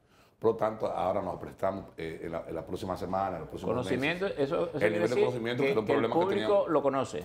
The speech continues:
Speaker 2: eh, sabe quién es.
Speaker 1: Eh, la candidatura de Abel Martínez tiene un problema, eh, que se reflejaba en las encuestas, que era el, el, el poco conocimiento que había de Abel Martínez como figura presidencial. Ya, eh, nosotros en las últim-, en los, los últimos estudios que hemos visto, hemos visto que Abel Martínez,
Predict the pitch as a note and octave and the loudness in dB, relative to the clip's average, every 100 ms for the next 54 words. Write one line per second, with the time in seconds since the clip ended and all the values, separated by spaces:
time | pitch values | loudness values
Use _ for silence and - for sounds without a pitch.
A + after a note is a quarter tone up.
0 | - - - C3 C#3+ - C#3 G#2 A#2+ A#2 | -8 -8 0 2 2 2 0 0 -2 -4
1 | B2+ C#3+ D#3+ D#3 D3 G#3+ F3+ E3+ D3+ D3+ | 2 2 2 0 2 6 6 4 0 2
2 | C#3 C#3+ A#2+ A2+ A2+ A2 G#2 - G#2 G2 | 2 2 2 2 4 2 0 0 0 0
3 | G#2+ G2 F#2+ G#2 G2 G#2+ A2+ G#2+ F#2+ D#2+ | 0 0 0 -2 2 4 4 2 -2 -4
4 | E2+ D#2+ F2 A2 A2 G#2 G2+ F#2 F2 F2 | -8 -6 0 0 0 -2 -4 -6 -8 -8
5 | D#2+ A2+ A2+ A#2+ G2+ F#2+ G2 G2 F2+ F2+ | -4 -2 -2 -2 -4 -4 -2 -2 -2 -2
6 | F2+ F2 F2+ E2+ G2 F#2 F2+ F2+ F2 G2+ | -2 -2 -4 -6 -6 -4 -6 -4 0 0
7 | F#2 F#2+ E2+ - - - - _ _ - | -2 -6 -8 -8 -12 -14 -16 _ _ -6
8 | F#2 F#2+ G2 F2+ F2 - E2 E2+ F2 G#2 | 0 2 2 0 -2 -6 -6 -6 -4 -2
9 | G#2 G#2 F2+ G2+ A#2+ A#2+ F#2 F2 - F#2+ | 0 0 -2 -4 -6 -4 -4 -4 -2 -4
10 | - G#2 B2+ B2 - A#2 - A2 G2+ F2+ | -4 -4 -2 -2 0 -2 -2 0 2 0
11 | E2 F#2 F#2+ G2 F#2+ F#2 F#2+ G2 - F#2+ | -2 -2 -2 -2 0 0 2 -2 -4 -4
12 | F#2+ | -6